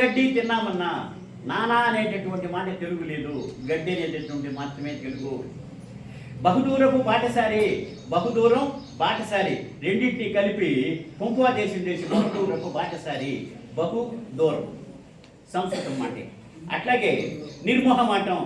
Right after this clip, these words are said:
దురలవాట్లు, కరకంఠుడు, రక్త కన్నీరు, రక్తం అనేది సంస్కృతం, కన్నీరు అనేది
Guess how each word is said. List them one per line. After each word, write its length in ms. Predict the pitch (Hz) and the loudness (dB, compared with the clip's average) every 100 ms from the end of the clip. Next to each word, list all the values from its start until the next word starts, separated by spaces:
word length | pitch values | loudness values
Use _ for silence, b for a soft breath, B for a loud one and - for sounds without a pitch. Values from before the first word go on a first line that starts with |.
| - - - | -6 -14 -8
దురలవాట్లు, 680 | 220 262 262 233 214 - 185 160 - - - | 2 6 6 6 2 0 -2 -2 -4 -10 -2
కరకంఠుడు, 640 | 196 247 247 233 208 202 190 151 - - 180 | 0 2 0 0 0 0 2 0 -4 -4 -2
రక్త 220 | 214 - 262 | 0 0 2
కన్నీరు, 480 | 254 226 226 208 208 185 - - - - 190 | 2 4 4 4 4 2 0 -6 -12 -4 -4
రక్తం 280 | - 269 240 | -2 0 0
అనేది 220 | 220 185 214 | 0 -2 -4
సంస్కృతం, 400 | 214 208 185 170 165 | -4 -4 -6 -6 -4
కన్నీరు 280 | 196 208 175 | 0 0 0
అనేది 200 | 175 180 | -2 -4